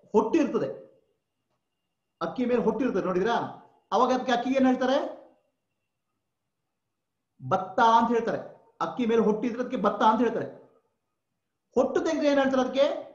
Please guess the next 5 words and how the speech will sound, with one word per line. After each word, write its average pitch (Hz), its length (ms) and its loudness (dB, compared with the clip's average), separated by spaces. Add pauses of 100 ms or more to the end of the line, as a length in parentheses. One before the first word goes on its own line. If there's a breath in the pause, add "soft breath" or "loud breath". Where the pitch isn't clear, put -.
(1160)
ಅಕ್ಕಿ 226 300 -2
ಅಂತ 247 120 2
ಹೇಳ್ತಾರೆ 214 300 0 (880)
ಅಲ್ವಾ? 165 240 0 (2000)
ಶರೀರ 285 540 2